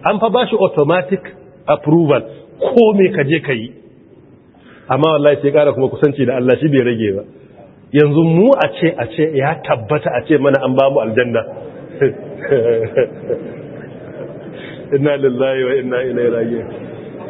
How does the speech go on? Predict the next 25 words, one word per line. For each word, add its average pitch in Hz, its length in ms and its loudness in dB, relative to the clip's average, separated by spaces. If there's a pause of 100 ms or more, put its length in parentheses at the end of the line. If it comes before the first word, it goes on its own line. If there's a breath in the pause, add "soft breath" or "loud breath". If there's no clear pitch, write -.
(280)
Ai 240 140 2
wallahi 226 340 0
wani 208 220 4
bakin 202 300 0
masallacin 202 420 -2
zai 185 160 4
zauna, 175 260 0 (460)
a 175 120 2
yi 254 80 0
magariba, 202 520 2
a 170 80 0
yi 190 120 -2 (120)
isha, 165 240 0 (920)
ka 175 140 2
masa 240 260 0
magana 185 360 2
ya 147 80 0
maka 160 220 0
bala'i. 135 380 -2 (1800)
Wani 202 240 0
mun 196 160 2
yi 254 60 2
magariba 175 400 0
ba 143 100 -4
kai 165 120 -4